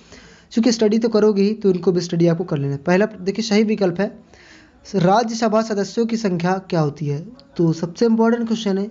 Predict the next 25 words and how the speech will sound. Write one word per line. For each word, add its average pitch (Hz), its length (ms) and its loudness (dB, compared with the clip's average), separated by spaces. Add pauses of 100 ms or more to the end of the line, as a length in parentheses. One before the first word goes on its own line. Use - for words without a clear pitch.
(120)
याद 180 280 0
कर 202 100 -2
लेना 190 220 2
आपको। 156 260 -2 (680)
राज्यसभा, 208 640 2
लोकसभा 208 460 0
दोनों 202 280 2
के 208 100 -2
सदस्यों 190 340 -2
की 196 80 0
संख्या 175 260 2
पूछता 151 320 -6
है। 151 120 -8
राज्यसभा 196 460 0
की 214 140 -6
संख्या 190 260 0
होती 175 220 0
है 185 60 0
दो 175 100 2
सौ 175 120 -2
पैंतालीस। 143 500 -4 (840)
अगला 196 260 4
प्रश्न 254 240 -4
देखिए 226 220 2
आप, 196 340 0